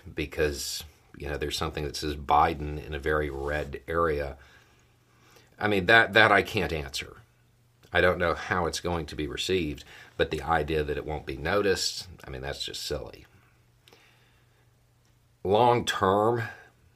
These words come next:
the reality is there were a whole lot of infrastructure projects that were funded through this.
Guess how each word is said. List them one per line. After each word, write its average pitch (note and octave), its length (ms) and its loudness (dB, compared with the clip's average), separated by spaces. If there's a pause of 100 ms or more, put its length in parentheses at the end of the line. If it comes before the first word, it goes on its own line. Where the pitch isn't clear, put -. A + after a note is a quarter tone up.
(1300)
the E2+ 120 0
reality F2 560 4
is D#2+ 280 0
there E2 220 -2
were D#2 180 2
a D2 60 0
whole F#2 320 2
lot D#2+ 240 2
of D2 80 -4
infrastructure D2 540 -6
projects D#2 520 0
that - 120 -8
were C#2 80 -12
funded C#2+ 340 -6
through - 160 -14
this. - 380 -16